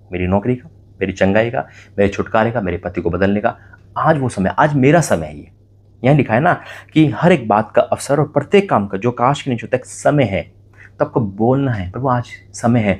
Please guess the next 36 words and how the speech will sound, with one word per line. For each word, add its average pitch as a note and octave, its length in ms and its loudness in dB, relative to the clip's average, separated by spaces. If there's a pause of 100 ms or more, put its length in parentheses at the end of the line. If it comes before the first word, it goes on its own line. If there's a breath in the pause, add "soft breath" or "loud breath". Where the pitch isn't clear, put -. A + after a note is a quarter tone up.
(220 loud breath)
जैसे A#2+ 140 4
दुख A#2 240 -4
का C3+ 60 -2
समय A2 220 0
मेरे F#2+ 180 0
पास - 240 0
आया, - 220 -16 (300 soft breath)
मेरे A2 120 4
एक्सीडेंट B2+ 300 0
का B2+ 60 -4
समय F#2+ 240 -2
आया, D2+ 280 -6 (240 loud breath)
मेरे G#2+ 120 2
दुर्घटना A#2 440 0
का B2+ 80 -8
समय F#2+ 260 -4
आया, D#2 280 -4 (280 loud breath)
मेरे G#2 200 4
गिरने B2 320 -2
का C3+ 80 -4
समय G2 260 -4
आया, E2+ 300 -4
तो - 60 0
आज - 200 2
मेरे B2+ 120 -4
उठने - 340 -4
का E3+ 120 2
भी D3+ 80 -4
समय - 260 -14
है, - 140 -20 (280)
मेरे G2+ 160 0
चंगे G#2+ 260 2
होने B2+ 280 4
का D3 120 0
समय F2+ 240 -8
है, - 100 -20